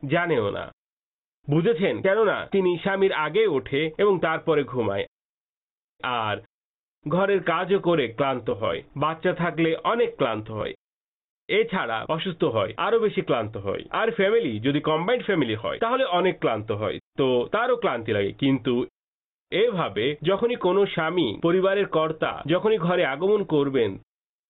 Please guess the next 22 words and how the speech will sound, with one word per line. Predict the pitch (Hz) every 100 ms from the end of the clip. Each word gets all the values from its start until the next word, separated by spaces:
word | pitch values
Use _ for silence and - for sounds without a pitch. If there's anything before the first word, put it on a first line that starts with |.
| _
তো | 120 117 113 113
এমনটি | 165 214 196 190
করবেন | 123 104 98
না। | 90 73 - _ _ _ _ _ _ _ _ _ -
আসতে | 170 185 - 202
দিন, | 180 170
বসতে | 143 135 156 170
দিন, | 156 156 147 _ _ _ _ -
চা | 143 143
পানি, | 151 147 147 143 -
খাওয়া | 151 143 135
দাওয়া | 135 127 127 131
একটু | - 135 - - 131 131 - -
ইজি | 202 208 139 120 110
হতে | 120 135 113
দিন। | 101 - - _ _ _ 165
অতঃপর | 190 233 202
একটি | 156 151 185 127 - _ _
উপযুক্ত | 151 185 190 165
সময়ে | 190 175 165 202 135 - -
কোনো | 190 226
ধরনের | 185 185 135 101